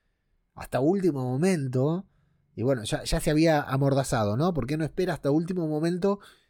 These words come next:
para sacrificarse, para matarse? No, no hace falta que te mates con anticipación.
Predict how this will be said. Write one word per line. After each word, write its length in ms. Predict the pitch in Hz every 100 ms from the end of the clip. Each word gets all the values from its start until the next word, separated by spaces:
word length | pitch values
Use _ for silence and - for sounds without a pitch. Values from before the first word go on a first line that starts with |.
| _ _ _
para 180 | - 110
sacrificarse, 720 | - 110 113 131 147 139 110
para 180 | 104 110
matarse? 680 | 123 123 135 117 - 98 98
No, 200 | 95 92
no 120 | 127
hace 160 | 143 139
falta 320 | 147 160 135
que 100 | 123
te 100 | 120
mates 260 | 127 127 131
con 180 | 120 110
anticipación. 720 | 110 110 113 113 156 180